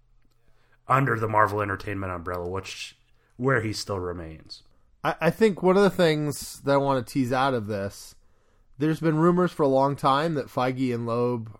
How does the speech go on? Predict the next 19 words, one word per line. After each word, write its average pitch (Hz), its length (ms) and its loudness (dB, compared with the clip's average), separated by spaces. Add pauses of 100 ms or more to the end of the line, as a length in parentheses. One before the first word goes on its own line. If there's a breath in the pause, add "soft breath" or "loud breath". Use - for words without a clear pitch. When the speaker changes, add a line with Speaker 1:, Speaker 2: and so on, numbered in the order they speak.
Speaker 2:
are 120 80 -6
kind 131 380 -4
of 117 160 -4
rivals 160 540 2
a 202 40 0
little 202 220 4
bit, 233 200 2
and 180 80 -6
they 156 80 0
don't 143 280 0
totally 139 380 0
get 123 180 -4
along. 147 720 0 (880)
Uh, 131 360 -2 (560)
if 196 240 6
that 175 220 4
is 160 160 0
the 143 100 -2
case, 123 800 -4